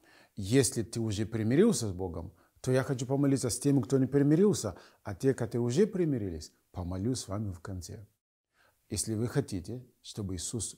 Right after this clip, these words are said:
был твоим Господом, вашим Господом, помолитесь со мной такую молитву. Скажите: «Отец Небесный, прости меня, все мои грехи.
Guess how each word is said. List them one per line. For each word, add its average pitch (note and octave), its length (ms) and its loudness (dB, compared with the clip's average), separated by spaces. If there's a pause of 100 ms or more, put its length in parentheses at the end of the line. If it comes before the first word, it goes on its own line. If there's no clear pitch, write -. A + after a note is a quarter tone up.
был A2 300 0
твоим F#2+ 480 -8
Господом, F2+ 540 0
вашим B2+ 420 0
Господом, F2 500 -8 (280)
помолитесь D3+ 560 -4
со G2+ 100 -8
мной G2 220 -6
такую F#2 320 -8
молитву. E2+ 420 -10 (640)
Скажите: G2+ 380 -4
«Отец A#2+ 340 -2
Небесный, F#2 580 -4 (580)
прости G#2+ 500 -6
меня, F2 360 -8 (460)
все - 400 -4
мои F#2 260 -4
грехи. F2 480 -10